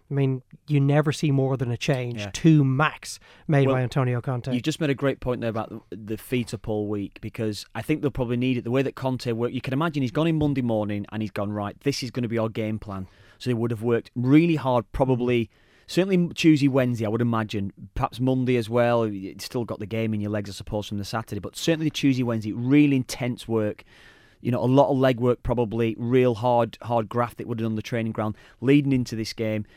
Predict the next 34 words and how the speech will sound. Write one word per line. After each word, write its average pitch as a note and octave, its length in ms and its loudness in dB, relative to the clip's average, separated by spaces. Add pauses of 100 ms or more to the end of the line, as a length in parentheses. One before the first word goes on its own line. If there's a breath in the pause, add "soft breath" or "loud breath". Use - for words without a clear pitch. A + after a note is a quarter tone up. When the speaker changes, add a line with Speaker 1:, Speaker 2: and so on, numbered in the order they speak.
(220 soft breath)
Speaker 2:
needing D3+ 440 6
that C3+ 160 2
rest. A#2+ 300 -2
They, C3 60 -6
but A#2 200 -2
they've D3 120 -2
got E3 120 0
the D#3 80 -2
luxury C#3+ 320 0
of A#2+ 60 -4
having C3 260 -4
that B2+ 160 -6
rest. G#2 400 -10
And, A2+ 240 -6 (180)
and A2+ 100 -8
I A#2+ 60 -2
do D3+ 300 4
think, C3 360 -4 (680 soft breath)
I F3+ 120 2
think G#3 200 0
Chelsea F3+ 260 2
might C3+ 160 0
win C#3+ 220 4
the C3+ 80 2
game. G2 400 -6
I, A#2+ 240 -2
I B2+ 40 -2
don't, A#2 300 4
I, C3+ 80 0 (100)
I - 60 -6
can't F3+ 320 -2
see - 100 -6
them C#3 180 2
losing. B2 460 0